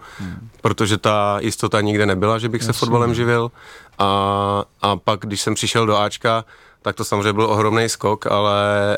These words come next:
Speaker 2: ale vydařily se mi ty, zase příprava v zimní se mi
Speaker 1: Hmm.
Speaker 2: relativně povedla, trenér Chovanec, eh, mi tu možnost dal nějaký čas tam bejt a rozkoukávat se, takže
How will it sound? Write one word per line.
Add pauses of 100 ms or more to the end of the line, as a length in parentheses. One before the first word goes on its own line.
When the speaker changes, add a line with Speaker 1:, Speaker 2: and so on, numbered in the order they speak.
Speaker 2:
ale
vydařily
se
mi
ty,
zase
příprava
v
zimní
se
mi
Speaker 1:
Hmm.
Speaker 2:
relativně
povedla,
trenér
Chovanec, (520)
eh,
mi
tu
možnost
dal
nějaký
čas
tam
bejt
a
rozkoukávat
se,
takže